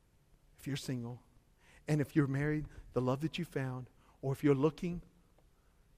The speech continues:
he will give you everything you need according to his riches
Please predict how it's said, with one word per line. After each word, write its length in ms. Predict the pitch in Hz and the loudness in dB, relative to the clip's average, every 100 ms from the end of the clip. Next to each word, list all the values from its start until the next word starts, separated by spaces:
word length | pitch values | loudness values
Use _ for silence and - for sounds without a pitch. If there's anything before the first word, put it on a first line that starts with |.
| - | -12
he 180 | - 175 | 0 2
will 120 | 165 | 0
give 220 | 135 143 | -2 -6
you 160 | 127 135 - | -6 -8 -10
everything 760 | - - - 202 - 127 117 131 | -10 -10 -12 -18 -18 -18 -14 -8
you 160 | 131 | -6
need 460 | 123 120 120 117 113 - _ _ - - | -4 -6 -6 -8 -10 -16 _ _ -20 -12
according 460 | - - 156 156 156 | -10 -2 2 4 2
to 160 | - | -2
his 140 | 147 131 | -4 -4
riches 440 | 131 143 170 143 | -4 -2 -2 -4